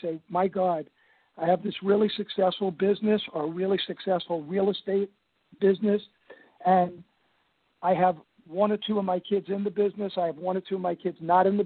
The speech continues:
business. And how do I figure out what I'm gonna give them? Because I've told them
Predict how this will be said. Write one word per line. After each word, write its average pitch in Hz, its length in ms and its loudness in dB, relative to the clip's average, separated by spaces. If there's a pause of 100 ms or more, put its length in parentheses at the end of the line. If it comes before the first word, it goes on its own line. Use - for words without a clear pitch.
(100)
business. 208 320 -2 (580)
And 180 240 -6
how 202 280 -2
do 240 180 0
I 202 160 2 (100)
figure 190 300 -4
out 185 280 0 (480)
what 190 160 0
I'm 202 200 -2
gonna 185 160 -6
give 226 320 -10
them? 135 280 -12
Because 180 240 -8
I've 175 220 -2
told 226 300 2
them 190 320 -2